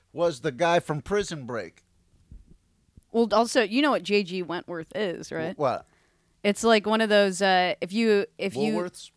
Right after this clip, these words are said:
Speaker 1: department
Speaker 2: No, they,
Speaker 1: store?
Speaker 2: they have all these, they always used to play commercials, like, during Maury and shit, where it's just like, "If you got a settlement and you need cash now,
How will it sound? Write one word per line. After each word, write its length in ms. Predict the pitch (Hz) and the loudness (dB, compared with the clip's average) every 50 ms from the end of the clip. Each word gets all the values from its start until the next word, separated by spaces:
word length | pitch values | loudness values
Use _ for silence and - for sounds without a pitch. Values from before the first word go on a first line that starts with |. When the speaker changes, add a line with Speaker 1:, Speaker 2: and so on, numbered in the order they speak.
| _ _ | _ _
Speaker 1:
department 520 | - 127 - - 131 131 127 160 156 139 - _ _ _ _ | -16 -14 -10 -8 -8 -8 -8 -10 -14 -16 -18 _ _ _ _
Speaker 2:
No, 260 | - 240 247 254 247 240 | -6 -2 0 0 2 2
they, 180 | 240 247 262 | 2 2 2
Speaker 1:
store? 300 | - 139 139 143 139 156 - _ - | 2 0 -4 -8 -12 -12 -10 _ -2
Speaker 2:
they 100 | 220 247 | 0 0
have 120 | 277 262 | 2 2
all 120 | 254 254 | 2 0
these, 180 | 254 262 226 - - _ _ - _ _ - | 0 -2 -4 -8 -12 _ _ -20 _ _ -12
they 260 | 185 202 208 233 247 | -8 -4 0 2 2
always 300 | 254 262 285 277 254 196 | 4 4 2 2 0 -4
used 140 | 226 214 - | -8 -12 -12
to 60 | 190 | -10
play 160 | - 233 214 | -6 -6 -6
commercials, 420 | - - 175 175 180 175 196 175 175 | -6 -6 -8 -8 -6 -6 -6 -6 -6
like, 140 | 180 170 | -6 -6
during 300 | 160 175 180 180 175 165 | -6 -6 -6 -6 -6 -8
Maury 460 | 156 156 160 170 175 185 190 190 190 185 | -8 -8 -8 -8 -8 -8 -8 -8 -8 -8
and 160 | 185 190 180 | -8 -10 -10
shit, 380 | - - 202 196 190 190 - | -8 -4 -2 0 0 -2 -2
where 160 | - 175 180 165 | -4 -6 -6 -6
it's 120 | 160 - | -8 -8
just 280 | - 196 185 175 - - | -8 -8 -6 -6 -6 -4
like, 220 | 185 170 160 - | -4 -4 -4 -6
"If 100 | 156 175 | -4 0
you 100 | 262 302 | 2 4
got 160 | 311 311 285 | 6 6 6
a 60 | 226 | 4
settlement 580 | - - - 220 196 214 247 269 269 294 302 196 | 2 0 0 2 2 2 2 2 0 -2 -2 -2
and 100 | 190 185 | -4 -2
you 120 | 202 226 | -2 0
need 240 | 233 240 233 175 - | 0 0 0 -2 -4
cash 420 | - 190 208 208 196 180 - - 185 | -2 0 2 2 2 2 -2 -6 -6
now, 560 | 160 175 180 180 180 190 202 220 247 339 | -2 0 0 2 2 2 2 2 0 -4